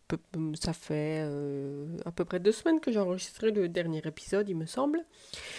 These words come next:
Et j'ai décidé d'enregistrer à nouveau aujourd'hui pour vous parler d'un,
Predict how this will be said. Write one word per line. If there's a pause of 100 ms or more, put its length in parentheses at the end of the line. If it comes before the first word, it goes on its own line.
(320)
Et
j'ai
décidé
d'enregistrer
à
nouveau
aujourd'hui
pour
vous
parler
d'un,